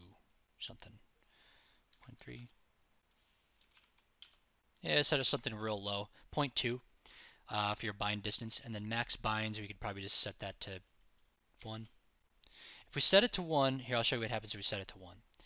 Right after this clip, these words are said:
Set it to one, you're gonna get a bunch of gaps, right?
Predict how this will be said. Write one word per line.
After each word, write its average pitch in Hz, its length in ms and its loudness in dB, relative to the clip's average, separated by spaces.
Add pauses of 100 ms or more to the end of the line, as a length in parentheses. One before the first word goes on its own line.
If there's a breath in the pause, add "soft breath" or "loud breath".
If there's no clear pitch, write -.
(280 loud breath)
Set 143 220 2
it 147 80 0
to 143 100 -2
one, 147 260 2
you're 143 80 -2
gonna 131 160 2
get 120 140 0
a 113 60 -2
bunch 110 180 -2
of 101 80 -4
gaps, - 500 -4 (760)
right? 104 140 -6